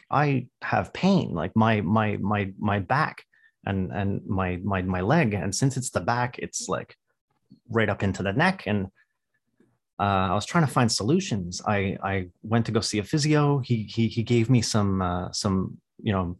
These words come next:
moves that I could do to s-, sort of, like, strengthen the core, especially. Uh, but that, that wake-up call for, for me was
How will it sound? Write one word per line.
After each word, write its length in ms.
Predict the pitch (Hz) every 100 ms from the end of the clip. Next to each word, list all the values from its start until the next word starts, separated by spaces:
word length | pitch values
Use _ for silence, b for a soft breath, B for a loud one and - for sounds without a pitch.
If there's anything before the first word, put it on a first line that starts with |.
| _
moves 280 | 117 131 151
that 100 | 135
I 60 | 127
could 180 | 127 110
do 180 | 131
to 80 | 127
s-, 160 | 117 -
sort 240 | - - 110
of, 40 |
like, 120 | 95 -
strengthen 480 | - 120 120 123
the 80 | 104
core, 320 | 101 123 127
especially. 640 | 127 127 127 127 120 117 113 b b b b b _ _ -
Uh, 380 | 90 87 85 - _ _ _ _ _ _ _ _ _ - - _ -
but 480 | - 117 120 - 110
that, 220 | 120 120
that 300 | 117 113 107 - _ _ _ _ _ - _
wake-up 460 | 131 131 165 156 -
call 380 | - 98 98 -
for, 420 | - - 107 -
for 200 | - 101
me 320 | 104 160 147
was 420 | 110 110 95 -